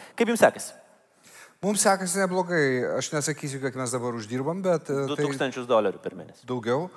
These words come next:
Speaker 2: E,
Speaker 1: Tris.
Speaker 2: daugiau. E, e, matai, e, Andriau, lyginant tavo ir mūsų situaciją, tai, ką daro, e, Laisvės televizija, yra, nu,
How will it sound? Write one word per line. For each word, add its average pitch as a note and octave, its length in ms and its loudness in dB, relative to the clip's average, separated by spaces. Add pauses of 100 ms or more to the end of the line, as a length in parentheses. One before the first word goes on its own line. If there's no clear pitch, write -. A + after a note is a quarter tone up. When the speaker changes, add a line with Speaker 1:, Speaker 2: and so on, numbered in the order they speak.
(400)
Speaker 2:
E, A#2+ 240 -2
Speaker 1:
Tris. B2+ 240 4 (800)
Speaker 2:
daugiau. A#2 540 -4 (500)
E, A#2 160 -2 (1200)
e, A#2 100 2 (640)
matai, F#3 240 2
e, C3 240 -4 (240)
Andriau, C#3+ 320 0
lyginant E3+ 560 -2
tavo E3+ 400 4
ir D3 160 0
mūsų D3 400 -2
situaciją, F2 800 -2 (240)
tai, D#3+ 160 -4
ką D#3 320 4
daro, C3 340 4 (140)
e, A2 260 -4 (220)
Laisvės B2 480 0
televizija, B2 640 -2
yra, A#2 340 4 (460)
nu, B2 160 -2